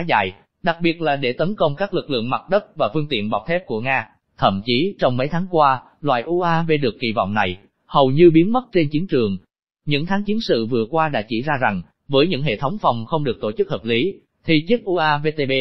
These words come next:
hai này là mục tiêu khá dễ dàng đối với các hệ thống phòng không của quân đội Nga. Đến nay, lực lượng phòng không Nga đã gần như xóa sổ hoàn toàn U A V T B hai của quân đội Ukraine. Tuy nhiên,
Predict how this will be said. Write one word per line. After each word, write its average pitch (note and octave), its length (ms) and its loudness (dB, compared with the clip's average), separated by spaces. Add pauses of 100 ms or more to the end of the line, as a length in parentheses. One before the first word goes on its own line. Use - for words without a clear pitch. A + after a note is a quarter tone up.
hai B2+ 200 -2
này A2+ 200 -2
là G#2 280 0 (280)
mục C#3+ 240 2
tiêu F3+ 160 10
khá E3+ 400 0
dễ D3 120 0
dàng B2+ 320 0
đối B2+ 140 2
với F#3 120 0
các A3+ 160 -4
hệ B2 140 -2
thống C#3+ 200 -4
phòng A#2 220 -2
không D#3 220 -4
của A#2+ 160 -4
quân C3+ 140 -2
đội G2 140 -4
Nga. C3 320 0 (420)
Đến C#3+ 220 0
nay, D#3 240 2 (280)
lực D#3+ 220 2
lượng C3+ 240 -2
phòng A2+ 300 0
không D3+ 200 -2
Nga D#3 200 0
đã B2 180 0
gần A#2 280 -2
như D3+ 140 -2
xóa F#3 240 -2
sổ D3 200 -2
hoàn B2+ 220 -2
toàn A2+ 160 -2
U C#3 140 -4
A C#3+ 140 -2
V C3 100 -6 (100)
T D3+ 120 -6
B C#3 40 -2 (140)
hai C3+ 160 -2
của A#2+ 160 -4
quân C3+ 180 -4
đội G#2+ 220 0
Ukraine. B2+ 580 -2 (640)
Tuy E3 140 2
nhiên, E3 280 0